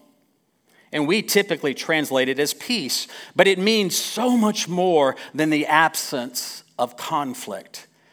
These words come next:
Jeremiah uses it several times in these verses we just read. Shalom is being rightly related to God and to others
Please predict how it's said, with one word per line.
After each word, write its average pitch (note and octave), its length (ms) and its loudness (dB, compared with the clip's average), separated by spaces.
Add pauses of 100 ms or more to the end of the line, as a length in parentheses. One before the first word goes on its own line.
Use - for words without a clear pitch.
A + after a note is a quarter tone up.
(420)
Jeremiah D#3+ 420 6
uses D#3+ 400 0
it F#3+ 120 -4
several F#3 480 2
times A3 540 -2
in C3+ 60 -2
these A2+ 200 -4
verses A2+ 440 -6
we A2 140 -8
just G2+ 320 -8
read. G#2 340 -10 (240)
Shalom F3+ 840 2 (540)
is E3 220 2
being E3 460 0
rightly G#3+ 500 4
related E3+ 640 0
to D3 120 -6
God A#2+ 560 0
and C#3 280 -2
to D3 260 0
others A#2 480 0